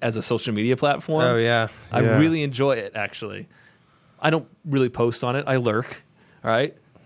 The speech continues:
Speaker 1: But it used to really piss me off when people would repost things. And then I realized, oh, not everyone is on here every single day.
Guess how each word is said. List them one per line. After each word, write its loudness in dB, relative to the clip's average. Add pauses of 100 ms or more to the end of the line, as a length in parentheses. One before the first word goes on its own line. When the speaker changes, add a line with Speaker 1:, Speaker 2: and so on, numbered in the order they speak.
(120)
Speaker 1:
But 2
it -2
used 0
to 2
really 4
piss -2
me 0
off 0
when -4
people -2 (280)
would 2
repost -2
things. -12 (200)
And -2
then 4
I 4
realized, 0 (360)
oh, 0 (200)
not -2
everyone 2
is -4
on 2
here 2
every -2
single -2
day. -2